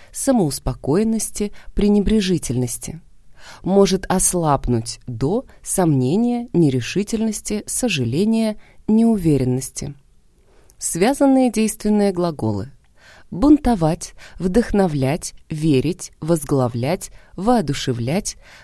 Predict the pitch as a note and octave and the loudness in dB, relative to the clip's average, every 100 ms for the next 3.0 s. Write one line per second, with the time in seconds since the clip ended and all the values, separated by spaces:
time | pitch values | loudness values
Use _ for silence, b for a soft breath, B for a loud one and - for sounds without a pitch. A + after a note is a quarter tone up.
0 | B D#3+ F3+ - E3+ C3+ C3 B2 C3 G#3+ | B 0 2 2 0 0 0 0 0 -2
1 | - - _ - C3 F3+ A#3+ - G3+ G3 | -4 -16 _ -12 -2 0 0 -2 -2 -2
2 | G3 - - G3 D#3 C#3+ C3 D#3 A3 - | -2 -6 -2 -2 0 0 0 0 -2 -4